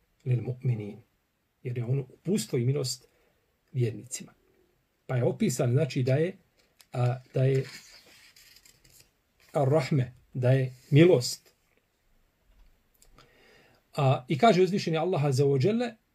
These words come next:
"Elif Lam Mim", ovo su ajeti knjige usavršene. Tilke ajatul kitabil hakim. Huden wa rahmeten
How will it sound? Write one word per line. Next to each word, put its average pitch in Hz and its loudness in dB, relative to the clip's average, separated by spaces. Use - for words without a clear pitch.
"Elif 151 -2
Lam 151 -2
Mim", 233 -2
ovo 190 2
su 170 -4
ajeti 254 -2
knjige 233 4
usavršene. 139 -2
Tilke 170 0
ajatul 185 2
kitabil 143 0
hakim. 127 -4
Huden 226 6
wa 175 4
rahmeten 294 4